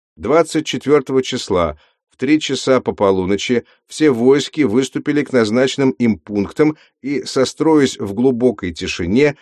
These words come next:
достигли до той черты, отколь на удар вести их надлежало. В пять часов перед рассветом сигнальная ракета пущена. Все четыре правые колонны двинулись.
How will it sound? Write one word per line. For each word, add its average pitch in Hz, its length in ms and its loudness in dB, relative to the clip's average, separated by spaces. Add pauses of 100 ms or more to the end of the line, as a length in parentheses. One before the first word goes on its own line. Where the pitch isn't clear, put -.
(160)
достигли 127 560 0
до 117 220 2
той 117 300 0
черты, 147 580 -4 (180)
отколь 131 480 0
на 120 140 4
удар 123 320 2
вести 120 420 0
их 113 140 -4
надлежало. 127 640 -2 (480)
В - 100 -20
пять 160 240 2
часов 120 480 0
перед 147 300 0
рассветом 110 680 0 (220)
сигнальная 139 600 2
ракета 127 440 2
пущена. 123 560 -8 (420)
Все 147 220 -2
четыре 139 420 -2
правые 117 480 2
колонны 123 500 4
двинулись. 113 720 -2